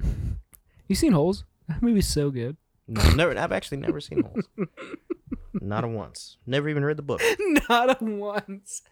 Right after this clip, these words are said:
Speaker 1: I'm tired,
Speaker 2: All right,
Speaker 1: Grandpa.
Speaker 2: moving on. So we got some Aquaman two news.
Speaker 1: I haven't even seen the first one yet.
Speaker 2: So James, almost said James Gunn. James Wan said that, uh,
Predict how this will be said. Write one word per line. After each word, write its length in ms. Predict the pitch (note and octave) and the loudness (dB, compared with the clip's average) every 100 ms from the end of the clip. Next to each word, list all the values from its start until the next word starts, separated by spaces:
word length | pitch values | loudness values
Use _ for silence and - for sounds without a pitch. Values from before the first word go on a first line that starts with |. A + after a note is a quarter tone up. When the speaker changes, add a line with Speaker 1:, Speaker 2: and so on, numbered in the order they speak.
| - - - _ - | -20 -20 -20 _ -20
Speaker 1:
I'm 200 | A#3+ G#3+ | -12 -12
tired, 480 | - - G#3+ A3 G#3+ | -12 -12 -12 -8 -4
Speaker 2:
All 80 | G#3+ | 0
right, 140 | G3+ | 0
Speaker 1:
Grandpa. 220 | G3 G3 | -2 2
Speaker 2:
moving 180 | C3 B2 | 2 4
on. 280 | A#2+ G3+ - E3 - - - | 2 -2 -8 -10 -10 -14 -12
So 720 | - A#2+ A#2 A2 A2 A2 A2 A2 | -2 0 2 2 2 0 -2 -2
we 80 | |
got 120 | A2+ A2 | -4 -4
some 220 | - G2+ | -6 -4
Aquaman 680 | - - - A#2+ A2+ A#2 A2+ | -4 -4 0 0 2 -2 -2
two 180 | B2 | -2
news. 440 | B2+ C#3 D#3 - - _ _ _ _ _ - | -2 -4 -8 -14 -20 _ _ _ _ _ -20
Speaker 1:
I 40 | |
haven't 180 | - - | -16 -12
even 120 | A#2+ A#2+ | -10 -6
seen 180 | D#3 | -2
the 60 | G3 | 0
first 300 | G3 D#3 - | 2 0 0
one 160 | B2+ A#2 | -4 -4
yet. 120 | A2 | -4
Speaker 2:
So 240 | F#3+ E3+ - - - - - - - - - A2+ - G#2 | -4 2 4 4 2 -2 -4 -6 -10 -16 -18 -18 -18 -4
James, 600 | B2 D#3+ D#3 C#3+ B2 - | 0 2 2 0 -2 -4
almost 260 | A2+ G#2 | -2 -2
said 120 | G2+ F#2 | -4 -4
James 240 | G#2+ A#2+ | -2 -2
Gunn. 300 | G#2+ D#2+ - - | -2 -4 -6 -2
James 280 | A#2 C#3 | 0 0
Wan 400 | A2 A2+ A#2+ - _ _ - - _ _ _ _ - - | -2 -2 -2 -6 _ _ -20 -20 _ _ _ _ -20 -16
said 320 | - A2 F#2+ | -8 -6 -4
that, 240 | G2 - | -6 -6
uh, 260 | G2 D#2 | -8 -8